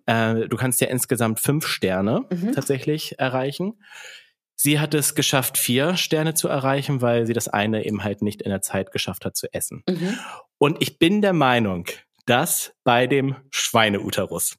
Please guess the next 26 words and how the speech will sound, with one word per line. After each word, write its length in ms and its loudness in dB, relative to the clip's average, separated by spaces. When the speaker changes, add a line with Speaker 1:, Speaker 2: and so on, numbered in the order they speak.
Speaker 1:
<laughs> 180 -10
so, 200 0
bei 260 6
dem 200 2
Schweineuterus 1000 2
Speaker 2:
Mhm. 240 0
Speaker 1:
hat 220 0
sie 340 -2
mehr 360 2
Zeit 320 2
bekommen. 480 -4
Da 100 2
bin 140 4
ich 100 0
mir 160 2
ganz, 420 2
ganz 300 2
sicher, 300 0
denn 140 0
da 100 0
ist 160 0
ein 160 -2
ganz, 360 0
ganz 280 0
komischer 460 2
Schnitt. 420 -2